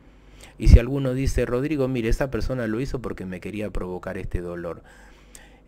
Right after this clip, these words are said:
Eh, a ver, si queremos encontrar motivo para seguir cabreados con alguien toda la vida y seguir, eh, perdiendo energía y seguir heridos,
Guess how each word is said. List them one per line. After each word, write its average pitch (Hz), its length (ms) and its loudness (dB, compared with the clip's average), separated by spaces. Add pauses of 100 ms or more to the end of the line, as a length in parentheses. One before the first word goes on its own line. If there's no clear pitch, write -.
(180)
Eh, 104 220 -8
a 104 100 -2
ver, 98 300 -6 (480)
si - 160 -6
queremos 143 400 0
encontrar 120 480 -2
motivo 107 460 -4
para 92 240 4
seguir 117 340 -6
cabreados 110 460 -2
con 98 180 -6
alguien 107 380 -6
toda 98 240 -2
la 95 100 -2
vida 117 200 -4
y 110 60 -2
seguir, 110 540 -6
eh, 101 100 -8
perdiendo 104 520 -4
energía 107 600 -4
y 98 120 -10
seguir 110 360 -4
heridos, 123 640 0